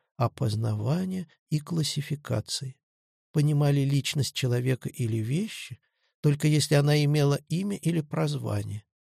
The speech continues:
и не верили в существование чего бы то ни было безымянного.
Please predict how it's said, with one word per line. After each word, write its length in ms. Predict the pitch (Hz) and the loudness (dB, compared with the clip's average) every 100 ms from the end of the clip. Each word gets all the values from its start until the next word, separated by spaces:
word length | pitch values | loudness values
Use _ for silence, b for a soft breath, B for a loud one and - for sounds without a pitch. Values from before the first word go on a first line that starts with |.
| _ _ _ _ | _ _ _ _
и 100 | 196 196 | -4 0
не 180 | 180 | 0
верили 440 | 131 131 123 117 120 | 2 2 2 0 -2
в 80 | - | -4
существование 920 | 127 - 107 127 113 127 175 180 - _ _ _ - | -6 -4 -4 -2 -2 0 -2 -4 -10 _ _ _ -4
чего 280 | - 139 160 | 0 2 2
бы 120 | 170 | -2
то 120 | 170 | -2
ни 180 | 151 127 | -2 0
было 260 | 123 123 - _ - | -2 -4 -6 _ -4
безымянного. 760 | 127 123 120 110 98 101 - | -2 0 -2 -2 -6 -12 -18